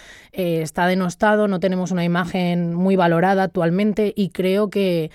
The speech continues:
que el objetivo de este programa es, eh, ser positivo, eh, ser alentador, esperanzador, y que la gente vuelva a conectar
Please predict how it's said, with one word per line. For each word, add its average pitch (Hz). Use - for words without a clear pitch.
que 170
el 185
objetivo 180
de 202
este 208
programa 196
es, 196
eh, 160
ser 175
positivo, 214
eh, 170
ser 180
alentador, 180
esperanzador, 175
y 196
que 170
la 160
gente 175
vuelva 185
a 202
conectar 190